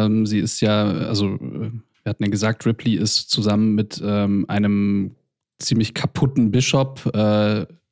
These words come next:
Newt und einem der Marines entkommen. Und, ähm, es ist wieder eine Zeit vergangen, ich weiß nicht mehr wie lange, auf jeden Fall, ähm, landet, also, ähm,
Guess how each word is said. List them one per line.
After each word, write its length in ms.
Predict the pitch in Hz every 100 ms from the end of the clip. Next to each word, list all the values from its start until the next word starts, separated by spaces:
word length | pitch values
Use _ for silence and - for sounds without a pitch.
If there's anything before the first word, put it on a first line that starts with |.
| _ _
Newt 680 | 120 107 117 151 - - - -
und 380 | 110 107 -
einem 320 | 107 113 113 107
der 320 | 104 107 104
Marines 520 | 101 104 117 123 -
entkommen. 500 | 104 - 123 147 156 - - - - - - - _ - -
Und, 360 | 117 117 107
ähm, 300 | 117 117 113
es 160 | 107 -
ist 140 | -
wieder 200 | 131 143
eine 300 | 127 117 -
Zeit 480 | - - 120 120 -
vergangen, 480 | - - 110 113 123
ich 140 | 120
weiß 180 | 110 110
nicht 140 | 113
mehr 300 | 113 110 101 107
wie 80 |
lange, 380 | 104 110 127 120
auf 180 | 113 107
jeden 160 | 113 110
Fall, 340 | - 107 107 104
ähm, 600 | 104 107 104 107 - -
landet, 680 | 104 107 107 120 113 104 -
also, 420 | 110 104 104 101 101
ähm, 760 | - 120 135 113 101 110 123